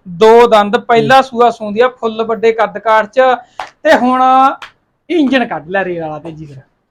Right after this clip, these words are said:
ਇੰਜਣ ਕੱਢ ਲਿਆ ਹੁਣ ਇਧਰੋਂ ਰੇਲ ਵਾਲਾ ਬਾਈ। ਇਹਦਾ ਕਿਹੜਾ ਸੂਆ?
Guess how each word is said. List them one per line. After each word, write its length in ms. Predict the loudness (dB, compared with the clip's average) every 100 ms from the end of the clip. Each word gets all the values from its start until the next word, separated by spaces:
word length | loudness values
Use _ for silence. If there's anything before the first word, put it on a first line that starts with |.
| _ _ _
ਇੰਜਣ 300 | -4 -2 -2
ਕੱਢ 200 | -2 -6
ਲਿਆ 160 | 0 2
ਹੁਣ 140 | 2
ਇਧਰੋਂ 280 | 0 0 0
ਰੇਲ 180 | 2 2
ਵਾਲਾ 160 | 2 2
ਬਾਈ। 220 | 0 -4 -12 _ _ _ _
ਇਹਦਾ 200 | 6 6
ਕਿਹੜਾ 180 | 6 4
ਸੂਆ? 280 | 2 -4